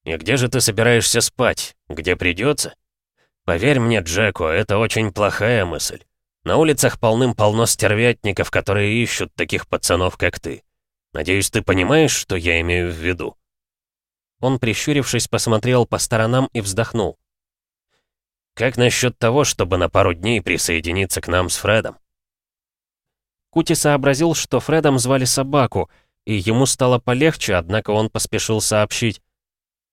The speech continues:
"Только у меня денег совсем нет". "Скажешь, тоже нет. Ты за пару секунд заработал два доллара. Двадцать процентов пойдет Фреду, ладно?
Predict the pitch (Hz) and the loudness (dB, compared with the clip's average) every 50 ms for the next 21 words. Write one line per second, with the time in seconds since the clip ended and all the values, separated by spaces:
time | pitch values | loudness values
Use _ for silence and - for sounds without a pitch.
0 | _ _ _ _ _ - 110 - - - 143 143 160 165 170 175 165 147 165 180 | _ _ _ _ _ -8 -8 -8 -2 0 2 2 4 4 4 4 4 4 2 4
1 | 175 165 147 - - 139 - - 143 135 127 117 101 87 _ _ _ _ _ _ | 4 2 2 2 0 0 0 0 0 0 2 0 0 -2 _ _ _ _ _ _
2 | _ _ _ _ _ _ _ _ _ _ _ _ _ - - - - 78 85 95 | _ _ _ _ _ _ _ _ _ _ _ _ _ -12 -12 -8 -2 0 2 2
3 | 95 95 90 - - - 90 90 85 76 80 80 80 82 - - - _ _ _ | 2 2 -2 -4 -4 -2 -2 -2 0 0 -2 -2 -2 -4 -6 -8 -12 _ _ _
4 | _ _ _ _ _ _ - 87 82 95 90 - 131 127 113 101 - 120 - - | _ _ _ _ _ _ -6 -2 -2 -2 2 2 2 4 4 2 0 -2 0 2
5 | 147 147 127 101 95 107 107 104 113 123 120 123 120 110 101 90 92 95 110 110 | 2 2 2 2 2 2 2 2 2 2 2 2 2 0 0 -2 0 2 2 2
6 | 95 104 107 101 80 67 107 - - - _ _ _ _ _ _ _ - 87 98 | 2 2 0 0 0 -4 -6 -12 -12 -20 _ _ _ _ _ _ _ -4 0 0
7 | 113 - - 104 - - 104 98 - - 117 127 120 - - - - 98 90 87 | 0 0 -2 -4 -2 -2 -2 -2 0 0 0 0 0 -2 -4 -2 -2 -2 0 0
8 | 101 104 - - 104 120 127 104 87 73 80 85 - 82 71 - | -2 -2 -2 0 0 0 0 0 -2 -2 -2 -4 -4 -4 -10 -14